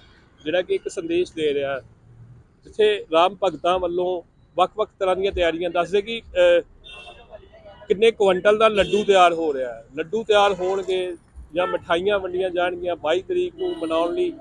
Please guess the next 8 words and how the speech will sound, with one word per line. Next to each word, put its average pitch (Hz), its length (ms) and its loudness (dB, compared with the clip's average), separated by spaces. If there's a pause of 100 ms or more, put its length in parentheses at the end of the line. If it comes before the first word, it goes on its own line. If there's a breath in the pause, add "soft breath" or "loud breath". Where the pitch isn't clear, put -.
(260)
ਵੱਡੀਆਂ 175 340 0
ਸਕਰੀਨਾਂ, 175 440 -4
ਇਸੇ 202 240 -2
ਚੌਂਕ 196 360 0
ਦੇ 196 100 -4
ਵਿੱਚ 185 220 -4
ਇੱਕ 175 140 -10
ਵੱਡੀ 175 380 -6